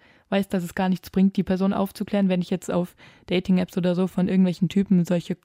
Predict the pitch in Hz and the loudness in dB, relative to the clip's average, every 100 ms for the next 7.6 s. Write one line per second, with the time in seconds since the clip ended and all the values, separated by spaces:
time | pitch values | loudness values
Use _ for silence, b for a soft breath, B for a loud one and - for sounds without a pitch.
0 | _ - 185 190 - 170 180 190 196 180 | _ -4 -2 -2 0 0 0 0 -2 -2
1 | 185 - 180 180 - - - 190 - 180 | -4 -4 -6 -6 -10 -18 -8 -6 -2 -4
2 | - 202 202 B B B B B - 202 | -2 0 -2 B B B B B -6 -4
3 | 196 208 202 202 196 196 - - 202 190 | -2 2 4 4 2 -4 -4 -2 0 -2
4 | - 180 - 202 185 214 208 208 196 202 | -4 -6 0 0 2 2 2 0 0 0
5 | 190 190 202 196 196 185 180 180 180 - | -2 -4 -2 0 0 2 0 0 -2 -6
6 | - b b b 170 - - 233 208 196 | -14 b b b -6 -6 0 2 4 4
7 | 196 214 202 196 - - | 2 2 4 2 -2 -12